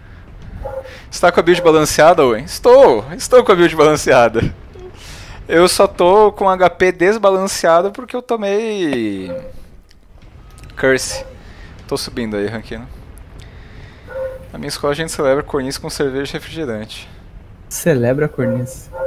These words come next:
Speaker 1: Uau!
Speaker 2: Então, eu vou, eu vou fazer uma pergunta pra você. Por que que o, o, o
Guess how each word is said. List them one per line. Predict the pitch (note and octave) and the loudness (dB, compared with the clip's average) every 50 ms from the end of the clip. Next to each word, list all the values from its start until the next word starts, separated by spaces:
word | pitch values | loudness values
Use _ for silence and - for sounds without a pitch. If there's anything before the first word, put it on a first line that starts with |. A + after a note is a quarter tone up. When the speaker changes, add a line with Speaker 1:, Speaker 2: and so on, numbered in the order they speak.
| C5 - - - - - - - - - - - - - - | -8 -8 -12 -18 -20 -20 -20 -20 -20 -20 -20 -20 -20 -18 -12
Speaker 1:
Uau! | B2+ D3+ F#3+ A3+ B3 B3 A#3 A3+ | -8 -4 0 2 2 2 4 4
Speaker 2:
Então, | F3+ D3+ - | 4 4 6
eu | - C#3 | 4 4
vou, | D#3 F#3+ - | 4 2 2
eu | E3 | 0
vou | D#3+ G3 - | 0 -2 -2
fazer | - G#3 F#3 A3 | -2 0 2 2
uma | A3 A3 | 2 2
pergunta | A3+ B3 A3+ G#3 E3+ D#3+ D#3+ D#3+ - | 2 2 2 2 4 2 0 0 -2
pra | D#3+ D#3+ | -2 -2
você. | E3 E3+ - - - - - - - - - - | -4 -4 -6 -8 -16 -20 -20 -20 -20 -20 -20 -14
Por | - | -6
que | - D4+ | -6 -6
que | D4 - - - A#3+ A#3+ A3+ | -6 -6 -4 -2 0 0 2
o, | A3+ G#3+ | 2 2
o, | G3+ F#3 F3 C#3+ C#3+ D3+ D3+ C3 - - C3+ C#3 C3+ | 2 2 0 0 0 0 -2 -2 0 0 2 2 2
o | B2 | 0